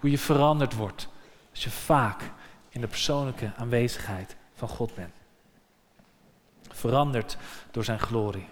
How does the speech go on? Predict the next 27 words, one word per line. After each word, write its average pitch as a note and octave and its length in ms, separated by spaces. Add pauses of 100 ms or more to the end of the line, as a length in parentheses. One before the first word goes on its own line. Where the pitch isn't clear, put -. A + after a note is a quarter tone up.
Dat A2 100
is - 60
het A2+ 100
laatste A#2 380
punt. G2 380 (1300)
Laat C#3 500
uw A2+ 120
glorie G#2 380
zien. F#2 280 (2250)
Maar - 120
God, - 400 (1000)
die - 100
zegt, B2 240
"Ja, B2+ 240
dat C#3+ 140
is - 120
goed, - 320
maar C3 360
we C#3 80
hebben C#3 220
wel C3 200
een B2 100
probleem." G#2 480 (720)
We B2 80
hebben A2+ 200
een A2+ 80
probleem. F#2+ 400